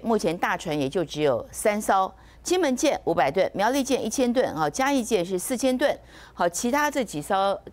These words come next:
大船都在干嘛？当天都在干嘛？都有别的比这个六海里更严重的事情、更紧急的事情，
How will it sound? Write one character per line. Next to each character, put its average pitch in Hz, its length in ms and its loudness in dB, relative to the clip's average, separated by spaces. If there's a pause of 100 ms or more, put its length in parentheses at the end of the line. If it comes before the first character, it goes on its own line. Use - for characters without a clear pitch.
(100)
大 233 160 -2
船 165 200 -6
都 190 100 0
在 180 100 4
干 165 220 0
嘛？ 113 240 -10 (300)
当 240 180 -2
天 254 140 -2
都 262 180 -4
在 247 160 -2
干 175 180 -6
嘛？ 120 240 -8 (380)
都 320 160 4
有 247 160 4
别 160 320 0
的 185 160 2
比 143 300 -4
这 220 120 -6
个 214 100 0
六 254 200 2
海 151 200 -2
里 151 180 -4
更 277 260 0
严 170 340 -2
重 277 220 2
的 190 100 0
事 208 160 -6
情、 160 240 -8
更 214 240 -2
紧 147 240 -6
急 165 120 -10
的 247 100 -2
事 240 180 -6
情， 143 300 -6